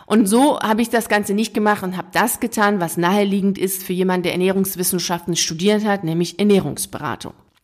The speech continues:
Also nach der Zeit, in der ich einfach erstmal mich selber ge-, äh, ja, sortiert hatte, habe ich dann angefangen,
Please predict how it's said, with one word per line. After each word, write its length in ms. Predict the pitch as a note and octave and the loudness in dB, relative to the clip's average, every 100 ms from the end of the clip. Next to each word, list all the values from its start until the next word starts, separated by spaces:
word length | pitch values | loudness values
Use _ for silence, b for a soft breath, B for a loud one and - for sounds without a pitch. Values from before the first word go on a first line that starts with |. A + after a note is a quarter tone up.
| - | -4
Also 200 | F3 D#3+ | -2 0
nach 140 | E3 | -4
der 240 | E3+ F#3 F#3 | 0 0 0
Zeit, 320 | G#3 G#3 A3+ | 2 4 4
in 140 | F#3+ | 2
der 80 | F#3 | 0
ich 120 | F#3 | 0
einfach 300 | E3+ E3+ E3+ | -4 -6 -8
erstmal 260 | E3 E3+ D#3+ | -8 -6 -4
mich 260 | D#3+ E3 - | -4 -6 -2
selber 300 | F#3+ A3+ G#3 | 0 0 0
ge-, 220 | G3+ G3+ - | -4 -8 -8
äh, 240 | F3+ F#3 E3+ | -6 -4 -2
ja, 160 | F3+ G3 | 0 2
sortiert 480 | F3+ F#3 A#3 A#3+ A3+ | 0 0 2 2 0
hatte, 320 | A3 A3 A3 B B B - | -2 0 -4 B B B -2
habe 100 | G3 | 0
ich 60 | G3 | 2
dann 120 | - | 2
angefangen, 680 | F3+ F3+ - F3 E3+ E3+ | 0 0 -2 -2 0 -2